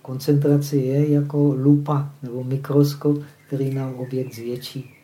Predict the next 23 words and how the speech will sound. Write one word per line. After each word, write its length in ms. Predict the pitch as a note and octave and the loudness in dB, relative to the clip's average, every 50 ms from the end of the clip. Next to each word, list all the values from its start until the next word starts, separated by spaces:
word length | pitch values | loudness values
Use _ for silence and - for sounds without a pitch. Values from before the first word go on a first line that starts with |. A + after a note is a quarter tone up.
| _ _ _ | _ _ _
protože 380 | A#2+ B2+ C#3+ C#3+ C3+ C3+ C#3 | -12 -6 -4 -2 0 0 0
nám 200 | C#3 C3+ C3+ C#3+ | 0 0 2 2
ho 140 | C#3+ C#3+ C3+ | 4 4 4
zvětší, 680 | A#2 G#2+ A2 A#2 A#2+ A#2+ - - - C#3+ D3 D3 D3 - - _ _ _ | 2 0 -4 -4 -6 -6 -6 -4 -2 0 0 0 -2 -8 -18 _ _ _
budeme 320 | - C3 B2+ C3 B2 B2 B2+ | -8 -6 -4 -4 -4 -6 -8
si 160 | - - - | -10 -12 -10
ho 120 | A#2+ B2 | -10 -10
vědomí. 580 | A#2 A2 A#2 A2+ A2 A#2 A#2+ A#2+ A#2+ A#2 A#2 A2+ - _ _ _ _ _ _ _ _ _ _ _ _ _ | -10 -10 -10 -10 -10 -10 -12 -12 -14 -16 -18 -20 -20 _ _ _ _ _ _ _ _ _ _ _ _ _
Je 80 | - - | -20 -8
to 120 | - C#3+ | -6 -6
tak? 340 | C#3 C#3 D3 D3 D3 - - - _ _ _ _ _ _ _ _ _ _ _ _ _ _ - - _ _ _ _ - - _ _ _ _ _ _ _ _ _ _ _ _ _ _ _ _ _ _ _ _ _ _ _ _ _ _ _ _ _ _ _ _ _ _ _ _ _ _ | -4 -2 -2 -4 -4 -6 -14 -20 _ _ _ _ _ _ _ _ _ _ _ _ _ _ -20 -20 _ _ _ _ -20 -20 _ _ _ _ _ _ _ _ _ _ _ _ _ _ _ _ _ _ _ _ _ _ _ _ _ _ _ _ _ _ _ _ _ _ _ _ _ _
Když 460 | - B2 B2 A#2 B2+ B2 - - - - | -14 -14 -10 -8 -8 -10 -10 -12 -16 -12
dáš 480 | - B2 B2 B2+ B2+ B2+ - - - - _ _ _ _ _ _ _ _ _ _ _ - - - - _ _ _ _ _ _ _ | -10 -8 -6 -6 -6 -8 -10 -14 -20 -20 _ _ _ _ _ _ _ _ _ _ _ -20 -20 -20 -20 _ _ _ _ _ _ _
blechu 540 | C#3+ C#3 C3 C3 C3+ C#3+ - - C#3+ - - - | -8 -6 -2 -2 -2 -2 -2 -4 -6 -6 -4 -6
pod 140 | A#2+ A#2+ B2 | -8 -6 -4
lupu, 460 | C3 C3+ C#3 C#3 C#3+ D3 D3+ D3+ D3+ | -2 -2 -2 -2 0 0 0 0 2
no 180 | D3 C#3+ C#3+ C#3+ | 2 0 0 0
tak 140 | C#3+ C#3+ | 0 0
bude 280 | C#3+ C#3 C#3 C#3 C#3 C#3 | -2 -2 -2 -2 -2 -2
velká 720 | B2+ B2 B2+ B2+ C3 C3 - C#3+ C#3 C#3 C#3 C#3 C3 - - - _ _ _ _ _ _ _ _ - - | -2 -2 -4 -4 -6 -4 -4 -2 0 0 0 -2 -4 -8 -14 -20 _ _ _ _ _ _ _ _ -20 -8
takhle, 480 | - C#3+ C#3+ - - D3 D3 C#3+ C#3 C#3+ | -6 -6 -6 0 2 2 2 2 2 -2
ne, 340 | C3 B2+ C3 C#3 C#3 C#3+ C#3+ C#3+ | -4 -6 -4 -4 -4 -4 -6 -8
ne 500 | C3+ B2+ B2+ C3 C3+ C3+ C3 C3 C3 B2 | -10 -8 -6 -6 -6 -4 -6 -6 -8 -10